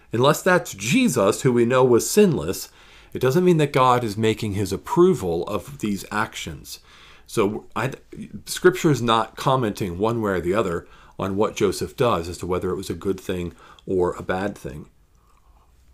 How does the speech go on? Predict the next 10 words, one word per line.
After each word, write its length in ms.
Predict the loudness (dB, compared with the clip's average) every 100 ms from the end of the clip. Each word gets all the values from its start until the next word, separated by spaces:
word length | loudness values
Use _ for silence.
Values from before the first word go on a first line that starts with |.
| _ _ _ _ -20 _ -20 _ _ -10 4
And 380 | 8 8 6
as 160 | 2 2
hard 200 | 6 6
as 140 | 6
it 80 | 6
is 160 | 4 4
to 120 | -2
read 240 | -2 0
that 240 | 0 0 -2
part, 380 | -2 -2 -4